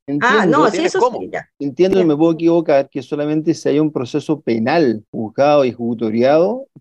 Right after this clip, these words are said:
Speaker 1: puede perder el cargo, Felipe, podría ser el caso. No creo que por un tema más penal, pero no por, no, como tú decías, no, no la va a cambiar si
Speaker 3: Eso,
Speaker 1: quita,
Speaker 3: eso,
Speaker 1: si, si quita
Speaker 3: claro,
Speaker 1: ju-,
Speaker 3: pero
Speaker 1: claro, a-, ahí podría salir, pero ¿sabéis qué? Y tomando un poco lo, lo, lo que decía Agustín, claro, yo creo que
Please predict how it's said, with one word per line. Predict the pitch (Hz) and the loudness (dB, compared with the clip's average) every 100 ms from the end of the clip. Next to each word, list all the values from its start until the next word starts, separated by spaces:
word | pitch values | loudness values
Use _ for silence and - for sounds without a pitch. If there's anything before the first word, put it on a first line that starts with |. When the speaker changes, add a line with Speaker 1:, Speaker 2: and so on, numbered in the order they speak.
| - | -4
Speaker 1:
puede | 135 139 | -2 0
perder | 139 135 147 | 0 2 0
el | 151 | 0
cargo, | - 165 175 185 | -2 -2 0 -2
Felipe, | 196 208 226 | -4 -4 -2
podría | 208 185 185 | 0 -2 -2
ser | 196 | -6
el | 202 | -8
caso. | 233 220 226 | -8 -8 -8
No | 131 | -6
creo | 127 156 | 0 0
que | 143 143 | 0 -2
por | 139 | -4
un | 135 | -6
tema | 143 135 127 | -2 -2 -2
más | 123 - | -8 -4
penal, | 123 120 156 320 - | -4 -2 -2 -2 -4
pero | - 131 | -4 -2
no | 131 | -2
por, | 143 147 131 | 2 2 2
no, | 117 | -4
como | 127 120 | -4 -4
tú | 131 | -2
decías, | 127 156 | 0 0
no, | 131 127 - - | -2 -4 -8 -2
no | 143 | 0
la | |
va | 143 | 2
a | |
cambiar | 135 143 | 2 2
si | 151 | 4
Speaker 3:
Eso, | 147 147 139 131 127 | 4 4 2 2 0
Speaker 1:
quita, | 143 | -2
Speaker 3:
eso, | 147 | 2
Speaker 1:
si, | 156 156 | 2 4
si | |
quita | 160 | 4
Speaker 3:
claro, | 175 160 | 6 4
Speaker 1:
ju-, | 170 170 | 2 2
Speaker 3:
pero | 160 117 113 113 | 2 0 -4 -2
Speaker 1:
claro, | 156 135 127 | 0 2 2
a-, | 139 170 | 2 2
ahí | 156 208 | 4 4
podría | 214 202 190 185 | 4 4 4 2
salir, | 175 202 202 143 | 0 0 -2 -4
pero | - 160 | 0 2
¿sabéis | 165 185 | 4 2
qué? | 190 254 262 - | 2 -2 -2 0
Y | 165 156 151 | 2 2 0
tomando | - 156 180 | -4 -2 -2
un | 185 | 0
poco | 185 190 | 2 4
lo, | 180 156 | 4 2
lo, | 139 131 127 120 135 | 0 -2 -2 -4 -8
lo | - | -8
que | 123 | -2
decía | 123 117 139 139 131 127 120 | -2 0 2 4 4 4 2
Agustín, | 123 127 - 156 165 | -2 -4 -2 -2 -2
claro, | - 165 | 0 4
yo | 151 | 6
creo | 175 185 | 6 4
que | 180 185 | 4 2